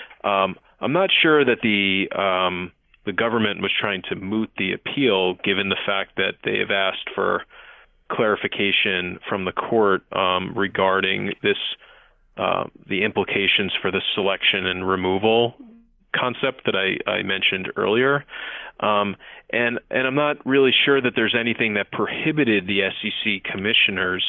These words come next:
from retroactively ratifying these appointments. Um, it's almost as if these people just, you know, showed up and were kind of,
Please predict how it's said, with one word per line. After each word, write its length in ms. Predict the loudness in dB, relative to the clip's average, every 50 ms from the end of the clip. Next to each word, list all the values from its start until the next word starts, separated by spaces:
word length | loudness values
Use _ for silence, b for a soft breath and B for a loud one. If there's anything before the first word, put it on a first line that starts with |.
| -2
from 260 | -2 -2 -2 0 0 0
retroactively 1160 | -2 -2 -2 -2 0 2 2 2 2 0 -2 -2 -2 -4 -2 -2 -2 -2 -2 -2 -4 -4 B B B B B B B B B B _ -6
ratifying 840 | -2 0 0 0 0 -2 -2 -2 0 0 2 2 2 0 -2 -4
these 200 | -4 -4 -6 -6 -8
appointments. 680 | -10 -12 -6 -2 -2 -2 0 -2 -4 -6 -6 -8 -10 -12 -12 -12 -12 -10 -8 -6
Um, 460 | -4 -2 -2 -2 -2 -2 -4 -6 -10 B B B B B B B B B B
it's 140 | -8 -6 -4 -2
almost 260 | 0 0 0 -2 -2 -4
as 60 | -6 -2 -2
if 120 | -2 -2 -2 -2
these 160 | -4 -4 -4 -4 -4
people 280 | -4 -4 -2 0 -2 0
just, 220 | 0 0 -2 -2 -4 -4 -8 -10 -10
you 100 | -6 -4
know, 160 | -4 -2 0 0 2 2 2
showed 220 | 4 4 4 4
up 240 | 2 0 0 -2 -2
and 320 | -2 -2 -2 -2 -6 -8 B B B B B B B _ 0
were 340 | 2 4 4 4 4 2 0 _ -4 -2
kind 140 | -2 -2
of, 80 | -2